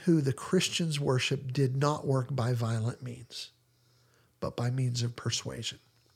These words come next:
So the early qui-, early Christians, uh, the early Christian church was growing rapidly,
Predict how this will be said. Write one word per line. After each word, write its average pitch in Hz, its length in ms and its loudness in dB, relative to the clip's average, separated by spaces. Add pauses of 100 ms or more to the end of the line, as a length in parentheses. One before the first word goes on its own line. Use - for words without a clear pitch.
(1000)
So - 180 0
the 135 140 6
early 175 180 10
qui-, 170 300 0 (240)
early 165 240 6
Christians, 147 560 -2 (560)
uh, 120 320 2
the 143 80 6
early 151 160 6
Christian 151 360 2
church 139 300 2
was 127 140 0
growing 117 360 0
rapidly, 170 680 4